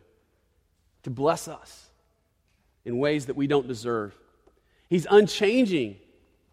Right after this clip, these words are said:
Malachi three, verse six, he never changes. He's the same yesterday, today, and forever. He is always the same.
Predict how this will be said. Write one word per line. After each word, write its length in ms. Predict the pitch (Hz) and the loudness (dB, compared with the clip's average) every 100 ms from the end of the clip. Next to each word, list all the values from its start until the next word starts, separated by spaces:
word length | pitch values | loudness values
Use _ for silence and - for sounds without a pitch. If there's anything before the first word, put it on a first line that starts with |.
| - | -4
Malachi 500 | 160 185 190 180 165 | 0 0 2 0 0
three, 260 | 175 196 | -2 -2
verse 220 | 175 175 - | -2 -6 -8
six, 420 | - 202 151 - | -6 -6 -6 -10
he 100 | 180 | -6
never 400 | 175 196 196 208 | -4 -4 -6 -10
changes. 460 | - 208 208 170 | -6 -4 -2 -4
He's 160 | 214 196 | -4 -6
the 100 | 202 | -8
same 340 | - 220 220 | -4 -2 0
yesterday, 460 | 202 214 - 202 202 | 0 -2 -4 -2 -2
today, 320 | 190 180 208 | -2 -2 0
and 100 | 196 | 0
forever. 640 | - 185 196 202 196 123 - _ _ _ _ _ _ _ _ _ _ _ _ _ _ - | -2 -2 0 0 -2 -4 -10 _ _ _ _ _ _ _ _ _ _ _ _ _ _ -12
He 100 | 175 | -4
is 220 | 175 - - | -4 -6 -4
always 540 | 160 175 180 180 143 | 0 2 2 0 -2
the 120 | 135 | -8
same. 440 | 123 - 151 127 | -10 -4 -2 -2